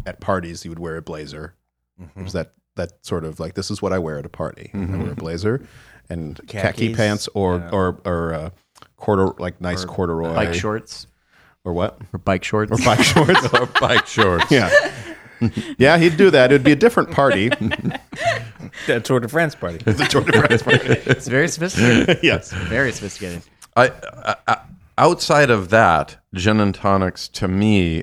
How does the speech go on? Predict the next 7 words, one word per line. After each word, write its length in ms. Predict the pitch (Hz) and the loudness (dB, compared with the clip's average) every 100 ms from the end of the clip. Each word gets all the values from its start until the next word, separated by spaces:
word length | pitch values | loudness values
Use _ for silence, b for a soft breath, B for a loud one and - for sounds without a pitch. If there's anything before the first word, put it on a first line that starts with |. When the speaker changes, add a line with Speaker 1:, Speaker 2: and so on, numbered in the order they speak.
| - | -6
Speaker 3:
remind 720 | 90 90 85 92 90 90 82 | -2 0 2 2 2 2 0
me 300 | 92 87 85 | 0 0 0
of 300 | - 92 80 | 0 0 0
what, 640 | 80 87 90 - - - _ _ _ _ _ _ _ _ - | -2 2 2 0 -10 -16 _ _ _ _ _ _ _ _ -6
like, 280 | 92 87 - | 0 0 0
when 140 | 90 | -2
I 280 | 82 82 80 | 0 0 -2